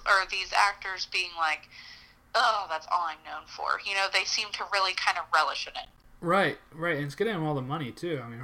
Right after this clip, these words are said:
Speaker 2: <laughs> really, uh, uh,
Speaker 1: I know, right?
Speaker 2: uh, and it's the biggest movie of all time soon,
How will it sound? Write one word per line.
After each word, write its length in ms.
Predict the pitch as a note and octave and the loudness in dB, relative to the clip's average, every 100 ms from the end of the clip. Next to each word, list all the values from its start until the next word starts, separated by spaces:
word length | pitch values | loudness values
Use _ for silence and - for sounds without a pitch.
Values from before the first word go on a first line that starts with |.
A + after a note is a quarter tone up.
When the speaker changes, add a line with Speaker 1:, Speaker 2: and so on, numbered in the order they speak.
| B2 | -4
Speaker 2:
<laughs> 80 | |
really, 240 | E3 E3 D3+ | 0 0 2
uh, 40 | D3+ | 2
uh, 380 | D3+ C#3+ D#3+ G3+ | 0 2 6 6
Speaker 1:
I 60 | |
know, 160 | F3+ E3 | 6 6
right? 220 | D#3 E3+ - - - - - | 4 4 -2 -18 -20 -20 -6
Speaker 2:
uh, 360 | E3 E3 D#3+ D#3 | 2 4 4 2
and 140 | E3+ E3+ | 4 4
it's 160 | D#3 | 4
the 80 | E3+ | 2
biggest 320 | D#3 G3+ F3+ | 4 6 4
movie 460 | D#3+ F3+ F3+ E3+ D#3 | 4 4 8 8 8
of 140 | C#3+ C#3+ | 6 4
all 180 | D#3+ | 4
time 460 | D3+ D#3 G3 F#3+ D3+ | 4 6 6 6 0
soon, 540 | - F3+ F#3 D#3 E3+ | 0 2 4 2 0